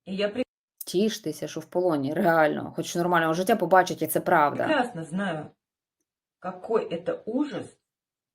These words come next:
Speaker 1: какой страх, какое горе испытывает материнское сердце, если вдруг её сын в плену. И я прекрасно знаю,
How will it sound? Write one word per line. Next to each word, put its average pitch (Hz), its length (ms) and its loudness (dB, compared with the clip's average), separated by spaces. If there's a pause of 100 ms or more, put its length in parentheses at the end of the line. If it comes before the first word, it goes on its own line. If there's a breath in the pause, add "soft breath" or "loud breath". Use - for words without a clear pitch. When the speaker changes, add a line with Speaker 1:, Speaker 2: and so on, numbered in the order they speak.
(120)
Speaker 1:
какой 170 320 -10
страх, 214 540 -4
какое 175 340 -6
горе 196 640 -2 (320)
испытывает 170 580 -8
материнское 165 680 -12
сердце, 156 540 -14 (720)
если 160 260 -12
вдруг 160 320 -12
её 147 100 -10
сын 165 200 -12
в 156 140 -18
плену. 143 420 -18
И 147 80 -20
я 165 120 -6
прекрасно 254 580 -6
знаю, 160 440 -10